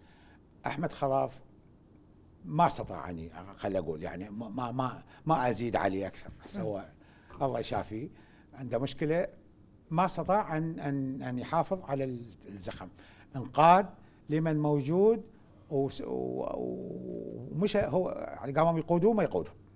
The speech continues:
Speaker 2: مم.
Speaker 1: هاي المشكلة.
Speaker 2: ما، مو قيادي.
Speaker 1: لا.
Speaker 2: مو
Speaker 1: ما
Speaker 2: صالح
Speaker 1: استطاع، ما
Speaker 2: لإدارة
Speaker 1: استطاع، ما
Speaker 2: المحافظة.
Speaker 1: استطاع يق-، مو قيادي للمحافظة، ما استطاع أن يصير.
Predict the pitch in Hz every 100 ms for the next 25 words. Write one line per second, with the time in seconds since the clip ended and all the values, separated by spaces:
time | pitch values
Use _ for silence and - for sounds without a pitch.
0 | - - 208 160 147 - - - 135 82
1 | 80 - - - - 220 233 226 247 180
2 | 151 - - - 131 113 - - 226 214
3 | 180 160 170 160 143 147 127 135 143 143
4 | 139 143 143 123 117 - - - 151 175
5 | 175 170 156 143 123 139 170 - 95 123
6 | 190 170 135 98 107 101 95 120